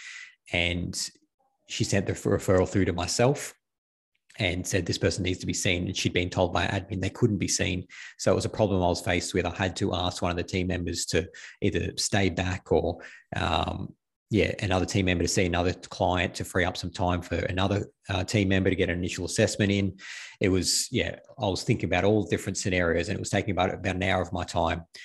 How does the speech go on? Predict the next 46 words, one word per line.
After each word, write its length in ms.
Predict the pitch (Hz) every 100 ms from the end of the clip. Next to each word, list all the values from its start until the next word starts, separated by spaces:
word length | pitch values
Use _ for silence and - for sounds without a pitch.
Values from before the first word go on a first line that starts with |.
| - - -
Um, 240 | 95 87 -
however, 300 | 101 95 90
this 160 | 92
high 160 | - 90
performer 400 | 87 - 90 85
came 240 | - 90
to 120 | 87
me 300 | 90 90 95
and 120 | 92 90
said, 340 | 98 85 - - - -
um, 160 | 101 -
"I've 180 | 90 95
acknowledged 480 | - 98 98 98
it. 220 | 107 101 - - _
Um, 280 | - 85 87 -
I've 240 | 85 -
moved 220 | 101 98
something 260 | - 92 92
around 180 | 90 90
in 60 |
my 80 | 85
calendar 500 | - 98 92 92 104 -
and 120 | 92
I've 140 | 87
fit 200 | - - 95
that 140 | -
person 360 | 98 87 - 92
in. 160 | 92
They're 100 | 92
seeing 260 | 82 98 90
me 60 | 85
tomorrow 460 | 95 90 95 92
and 140 | 104 87
I've 140 | 87
replied 360 | 87 - 90 87
back 160 | 92 -
to 60 |
the 100 | 87
referrer 520 | 85 - 90 85 85 - - - -
and 240 | 95 87
they're 160 | 92 87
happy 240 | 90 92
with 140 | 85
the 100 | 82
outcome." 440 | 85 - 87 82 82 _ - -
Um, 460 | 90 87 87 90